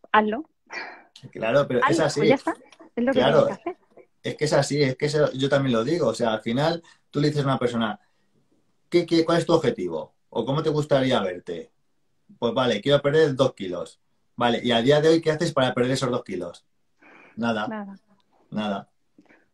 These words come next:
Speaker 1: Claro. Nada cambias y nada cambias.
Speaker 2: Eso es. O sea, al final las cosas no pasan por arte de magia, pero, eh, si, si tú haces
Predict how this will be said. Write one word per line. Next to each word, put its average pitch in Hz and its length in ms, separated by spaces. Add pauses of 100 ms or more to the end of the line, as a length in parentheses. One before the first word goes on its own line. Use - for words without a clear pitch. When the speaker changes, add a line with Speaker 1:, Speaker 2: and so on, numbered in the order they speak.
(120)
Speaker 1:
Claro. 185 220 (720)
Nada 240 300
cambias 262 540
y 233 40
nada 226 220
cambias. 196 560 (200)
Speaker 2:
Eso 107 300
es. 98 240 (260)
O - 60
sea, 95 640 (320)
al 104 140
final 117 240
las 143 100
cosas 139 220
no 135 80
pasan 131 240
por 117 100
arte 110 160
de 101 100
magia, 95 420
pero, 95 220
eh, 92 220
si, 95 400
si 104 260
tú 131 280
haces 107 460